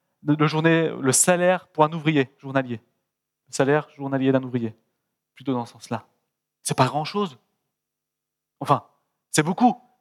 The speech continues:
Mais au bout d'un moment, on va s'arrêter quand même de chercher. On va perdre plus de temps.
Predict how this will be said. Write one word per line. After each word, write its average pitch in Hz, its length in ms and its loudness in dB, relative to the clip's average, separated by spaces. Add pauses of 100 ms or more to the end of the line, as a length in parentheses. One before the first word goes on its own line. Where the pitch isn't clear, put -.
Mais 165 80 4
au 175 80 0
bout 170 140 -6
d'un 165 100 4
moment, 175 180 2
on 156 40 2
va 143 80 4
s'arrêter 156 380 2
quand 160 100 0
même 143 180 0
de 131 100 -8
chercher. 165 420 -2 (1300)
On 180 80 0
va 175 60 2
perdre 151 180 -2
plus 147 160 -10
de 139 100 0
temps. 151 320 -6